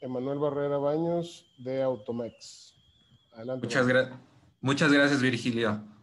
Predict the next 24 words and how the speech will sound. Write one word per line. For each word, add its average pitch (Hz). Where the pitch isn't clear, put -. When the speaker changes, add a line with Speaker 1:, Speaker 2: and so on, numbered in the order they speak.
Speaker 2:
Bueno, 139
amigos, 120
hoy, 127
el 127
día 127
de 127
hoy, 135
quiero 143
darles 139
una 147
buena 151
noticia. 110
Hemos 147
pasado 143
tiempos 139
difíciles 160
a 120
nivel 120
mundial 139
y -
también 127
en 139
nuestro 120
país, 156